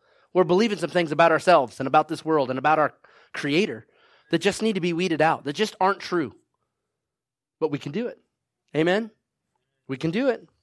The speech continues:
Thank you, Lord. Then he goes on to say, he says, "A good man out of the good treasure of his heart brings forth good things, and an evil man out of the evil treasure brings forth evil things. But I say to, to you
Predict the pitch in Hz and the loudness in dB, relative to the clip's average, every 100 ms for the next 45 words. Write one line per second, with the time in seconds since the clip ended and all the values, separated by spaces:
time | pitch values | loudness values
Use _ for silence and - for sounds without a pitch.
0 | _ 135 139 175 208 196 170 _ _ _ | _ -8 -4 -2 0 0 -4 _ _ _
1 | _ _ _ _ _ _ _ _ - - | _ _ _ _ _ _ _ _ -18 -16
2 | - - _ _ _ _ _ _ _ _ | -16 -18 _ _ _ _ _ _ _ _
3 | - - _ - 180 175 175 170 165 165 | -20 -20 _ -4 -2 2 4 4 2 2
4 | 151 156 - _ _ _ _ _ _ _ | 2 0 -10 _ _ _ _ _ _ _
5 | _ _ _ _ _ _ _ _ 180 165 | _ _ _ _ _ _ _ _ -8 -4
6 | 151 127 180 196 170 151 143 131 127 170 | -4 2 2 4 2 0 -4 -4 -4 -2
7 | - 165 151 135 - 139 135 156 151 - | 0 0 0 -4 -4 -4 -2 -2 -2 -2
8 | 151 123 131 151 - 113 101 - - _ | -4 -2 -4 -4 -6 -14 -14 -20 -20 _
9 | 143 139 123 180 196 185 143 127 135 139 | -6 -6 -8 -8 -2 0 0 -4 -4 -4
10 | 127 131 175 185 156 - 127 127 131 147 | -4 -6 -8 -6 -6 -4 -4 -2 -2 -2
11 | - 147 135 - 170 175 143 - 117 120 | -4 -2 -4 -4 -10 -6 -6 -8 -16 -20
12 | - - - - - 139 165 190 - 190 | -20 -20 -20 -16 -4 0 2 0 0 0
13 | 185 175 165 _ - 180 175 135 120 | -2 -10 -12 _ -12 -6 -2 -2 -4